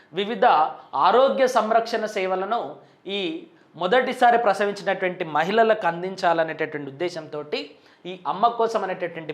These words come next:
ప్రోగ్రామ్ను తీసుకొచ్చారు. ఈ ప్రోగ్రామ్ మార్చ్ లెవెన్, టూ థౌజండ్ ట్వంటీ ఫోర్త్ రోజు ప్రారంభించబడింది. ఎప్పుడు ప్రారంభించబడింది?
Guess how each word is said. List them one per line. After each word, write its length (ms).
ప్రోగ్రామ్ను 480
తీసుకొచ్చారు. 480
ఈ 20
ప్రోగ్రామ్ 540
మార్చ్ 440
లెవెన్, 320
టూ 80
థౌజండ్ 400
ట్వంటీ 340
ఫోర్త్ 260
రోజు 240
ప్రారంభించబడింది. 880
ఎప్పుడు 240
ప్రారంభించబడింది? 720